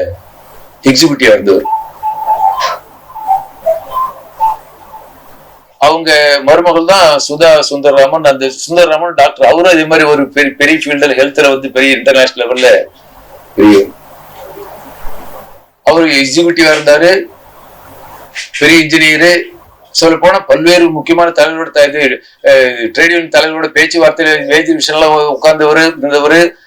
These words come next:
இந்த டாடா உள்பட உங்களுக்கு வந்து ரொம்ப நேரடியா தெரியும். ஆனா அவர் வந்து பாண்டிச்சேரியில கடைசி காலத்துல சுந்தர், சுந்தரனுடைய மனைவி, அவன் குடும்பத்துல அங்கேயே வீட்டிலே தங்கியிருந்தார்.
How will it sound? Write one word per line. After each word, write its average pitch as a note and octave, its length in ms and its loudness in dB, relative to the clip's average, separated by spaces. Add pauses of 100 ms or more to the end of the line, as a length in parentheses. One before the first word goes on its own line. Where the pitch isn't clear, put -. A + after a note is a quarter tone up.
இந்த F#3+ 280 0
டாடா E3 380 2
உள்பட F3 340 2
உங்களுக்கு D#3+ 300 -2
வந்து E3+ 180 0
ரொம்ப D#3 320 0
நேரடியா D3+ 380 0
தெரியும். D#3 520 0 (1700)
ஆனா - 180 0
அவர் D#3+ 180 0
வந்து E3 260 0 (800)
பாண்டிச்சேரியில D3+ 1040 -2 (1900)
கடைசி D#3+ 340 -2
காலத்துல D3 560 0 (540)
சுந்தர், E3 440 -2 (460)
சுந்தரனுடைய D3 580 0
மனைவி, C#3+ 540 0 (100)
அவன் B2 180 -2
குடும்பத்துல D3 540 0
அங்கேயே C#3 400 -2
வீட்டிலே C3+ 280 -4
தங்கியிருந்தார். A#2+ 560 -2